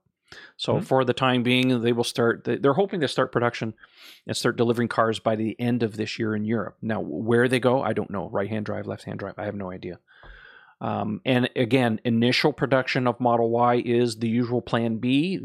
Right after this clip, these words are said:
Speaker 1: Um, forty-six eighty cells are not ready yet, so it'll, it'll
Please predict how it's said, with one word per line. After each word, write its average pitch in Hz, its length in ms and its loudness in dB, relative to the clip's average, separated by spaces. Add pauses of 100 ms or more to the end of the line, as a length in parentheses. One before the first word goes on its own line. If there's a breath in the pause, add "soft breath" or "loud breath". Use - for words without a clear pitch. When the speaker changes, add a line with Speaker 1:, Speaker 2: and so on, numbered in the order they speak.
Speaker 1:
Um, - 180 -14 (180)
forty-six - 380 -6
eighty 123 220 0
cells 139 260 2
are 143 60 -2
not 139 180 0
ready 139 220 4
yet, 139 300 2 (260 loud breath)
so 120 240 2
it'll, 117 240 2
it'll 123 300 0